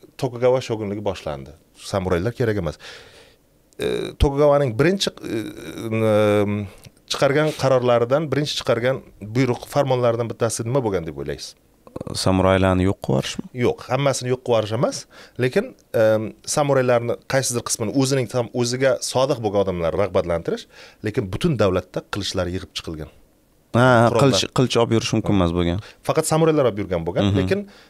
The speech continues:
Speaker 1: masalan, bularga qarshi chiqishi mumkin bo'lgan odamlar, bulardan sal, bularga xavf tug'dirishi mumkin bo'lgan odamlardan va umuman olganda jamiyatda, e, qurollanish kamaytirilgan.
Speaker 2: Hmm.
Speaker 1: Chunki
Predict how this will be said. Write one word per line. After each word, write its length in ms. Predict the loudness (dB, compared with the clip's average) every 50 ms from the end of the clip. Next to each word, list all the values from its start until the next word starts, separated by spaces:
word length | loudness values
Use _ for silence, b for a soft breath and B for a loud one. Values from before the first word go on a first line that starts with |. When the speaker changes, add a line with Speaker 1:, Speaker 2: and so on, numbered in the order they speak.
| B B -8
Speaker 1:
masalan, 300 | -4 -2 0 0 0 0 -2 -8 -14 -18 _ _ _ -20 -20 -20 -18 -10 -4
bularga 320 | 0 2 4 4 4 2
qarshi 300 | -2 0 -2 0 0 -2 -2
chiqishi 240 | -4 -4 -4 -2 -2
mumkin 260 | -2 -2 -4 -4 -2 -2
bo'lgan 180 | 0 2 0 0
odamlar, 240 | 0 0 -2 -2 -4 -2
bulardan 320 | -2 -2 0 0 -2 -2
sal, 260 | 0 0 0 0 0 -2 b b b b b b b b b b b b b b b b b b _ _ _ _ _ -2
bularga 220 | 2 2 2 4 2
xavf 180 | 2 0 0
tug'dirishi 340 | -2 -2 -2 -2 -2 0 -2 -2
mumkin 240 | -2 -2 -2 -2 -4
bo'lgan 180 | 0 2 2 2
odamlardan 400 | 2 2 2 2 2 2 2 0 0
va 60 | 0
umuman 300 | 0 2 2 4 4 4
olganda 240 | 4 4 2 0 0 0
jamiyatda, 540 | 0 0 2 2 0 -2 -2 0 2 2 2 2 -2 _ _ _ -8
e, 140 | -2 2 2 2 2 0 -2 _ -6
qurollanish 520 | 0 2 4 4 4 2 0 0 -2 -4 -6
kamaytirilgan. 640 | -2 -2 0 0 0 -2 -2 -6 -8 -6 -8 -10 -12 -12 -8
Speaker 2:
Hmm. 320 | -4 0 2 2 2 2
Speaker 1:
Chunki 200 | 0 -4 -4 -4